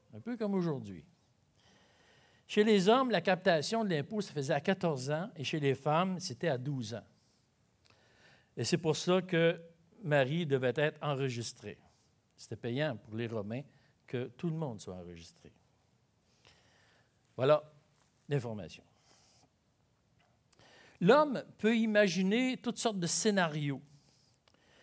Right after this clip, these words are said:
Dieu connaît le déroulement des événements. Les moments précis où les choses doivent se faire,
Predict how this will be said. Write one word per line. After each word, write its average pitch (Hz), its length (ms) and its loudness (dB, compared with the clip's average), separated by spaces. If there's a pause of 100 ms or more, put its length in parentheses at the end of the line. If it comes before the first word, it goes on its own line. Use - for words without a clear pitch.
(500)
Dieu 226 520 4
connaît 220 380 4
le 165 120 0
déroulement 190 640 4
des 160 200 0
événements. 127 480 -2 (2250)
Les 170 160 6
moments 220 600 4 (1200)
précis 233 680 -2 (380)
où 175 100 0
les 190 200 4
choses 247 360 0
doivent 185 500 4
se - 200 -2
faire, 190 720 0